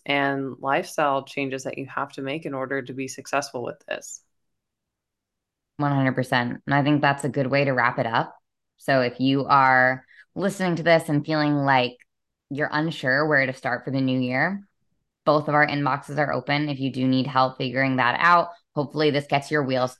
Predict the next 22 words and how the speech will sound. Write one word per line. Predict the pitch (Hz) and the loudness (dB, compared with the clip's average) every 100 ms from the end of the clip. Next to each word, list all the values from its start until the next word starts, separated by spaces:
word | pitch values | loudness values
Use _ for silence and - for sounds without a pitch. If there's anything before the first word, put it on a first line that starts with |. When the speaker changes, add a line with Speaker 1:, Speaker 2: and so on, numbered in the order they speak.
| - | -2
Speaker 2:
turning | 123 135 185 | 0 0 0
and | 208 135 127 120 | -2 -2 -2 -2
gets | 135 135 - | -2 -2 -4
you | 139 127 | -4 -4
thinking | 131 131 135 127 127 | -2 -2 0 0 0
about | - - 113 120 117 110 - _ _ _ - | -2 2 4 4 4 0 -8 _ _ _ -6
a | |
sustainable | - 147 143 127 117 113 | -4 -2 -2 -2 -2 -4
approach | - 104 110 - | -2 -4 -4 -2
instead | 135 131 127 | 0 4 4
of | 127 | 4
just | 127 - | 2 -4
a | 127 | -4
fast | 117 98 - - | -4 -4 -6 -8
one. | - - 139 _ _ 139 | -8 -10 -14 _ _ 2
Um, | 127 117 135 - - | 2 2 -4 -8 -4
any | 165 160 160 | -2 0 -2
closing | 175 165 165 | 0 0 2
notes | 165 160 | 0 0
from | - 170 | -2 -2
you, | 170 | 0
Nicole? | 170 175 185 202 | -2 -2 -2 -4